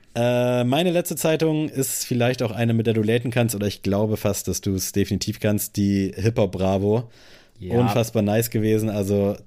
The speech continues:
Speaker 1: das war wirklich mal eine Zeitschrift, die war ja auch ein bisschen wertiger gedruckt, meine ich. Also auch ein bisschen fester und nicht so wie so eine rotzige Bravo Sport oder Mickey Mouse oder Kidzone. Ähm,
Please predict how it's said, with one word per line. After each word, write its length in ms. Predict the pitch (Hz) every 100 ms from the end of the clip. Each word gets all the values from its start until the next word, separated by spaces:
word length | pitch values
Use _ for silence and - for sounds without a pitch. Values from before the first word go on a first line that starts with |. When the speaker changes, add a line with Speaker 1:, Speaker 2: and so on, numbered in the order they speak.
| -
Speaker 1:
das 280 | 127 156 143
war 160 | 123
wirklich 340 | 120 139 147 -
mal 100 | 123
eine 180 | 120 113
Zeitschrift, 540 | 117 123 - 123 117
die 100 | 110
war 100 | 113
ja 120 | 113
auch 140 | 117 139
ein 60 |
bisschen 300 | 123 123 113 104
wertiger 440 | 120 - 139 131
gedruckt, 580 | 117 104 107 175 - - - - - _ -
meine 380 | 110 139 156
ich. 180 | 160 147
Also 160 | 117 110
auch 80 | 110
ein 60 |
bisschen 320 | 117 120 110 107
fester 440 | - 123 - 131
und 60 | 117
nicht 120 | 113
so 120 | 113
wie 60 | 107
so 100 | 107
eine 360 | 107 104 95 - - 107 107
rotzige 460 | 117 - 107 104
Bravo 380 | 98 101 107 104
Sport 440 | - - 107 123 110
oder 300 | 107 104 101
Mickey 260 | 107 117
Mouse 220 | 113 113 110
oder 140 | 101
Kidzone. 500 | - 123 143 135 139 - - - - _ _
Ähm, 960 | 113 110 110 110 110 107 107 107 107